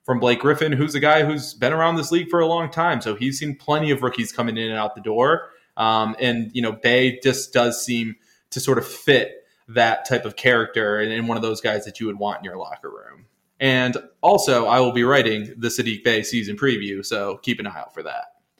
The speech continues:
Um, so, uh, let's move on to the last guy that we're gonna talk about in this episode. And, uh, I know we had talked a little bit about him, uh, before this, uh,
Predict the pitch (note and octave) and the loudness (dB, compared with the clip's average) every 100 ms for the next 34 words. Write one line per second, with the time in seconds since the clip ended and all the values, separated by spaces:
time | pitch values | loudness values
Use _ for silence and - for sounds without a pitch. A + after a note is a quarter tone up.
0 | _ _ _ _ A#2 B2+ C3 C3 B2 A#2 | _ _ _ _ 0 4 6 6 2 -2
1 | - _ _ _ _ - D#3 D3+ D3+ D3+ | -10 _ _ _ _ 4 6 8 6 4
2 | D3 D3 D3+ - F3+ G3+ C4+ B3 A3+ A3 | 6 6 6 2 2 2 4 6 6 6
3 | - G3+ G3 D#3+ D#3+ D#3+ F3 F3+ F3+ E3 | 2 0 0 4 4 8 10 8 8 4
4 | D3+ C#3+ C#3+ C#3 C3 B2+ A#2+ A2+ A2 A2 | 4 4 4 2 4 4 2 2 0 0
5 | A2 G#2+ G#2+ - - G#2+ F2+ C2+ - _ | -2 -6 -6 -6 -8 -8 -8 -10 -16 _
6 | _ _ - A#2+ A#2+ A#2+ A#2 A#2 A2+ A2 | _ _ -4 0 2 2 0 -2 -4 -6
7 | B2 A#2 A2+ A2+ A#2 C3 D3+ D#3 E3+ D#3 | -2 0 0 0 0 2 4 4 4 6
8 | D#3 D3+ D3+ D#3 D3 C#3+ C#3 C#3 B2 C#3 | 4 4 2 2 4 4 4 4 4 0
9 | C#3 C#3+ D3 - A#2+ A#2+ A#2 - - A2 | 0 -4 -6 0 4 4 2 -4 -10 -12
10 | A#2 A#2+ B2 - D3 C#3 B2+ A#2 - - | -12 -10 -6 2 6 8 6 4 -4 -20
11 | _ _ A#2 A2+ - B2 A#2 A2+ A2+ | _ _ -2 0 0 0 0 -2 -4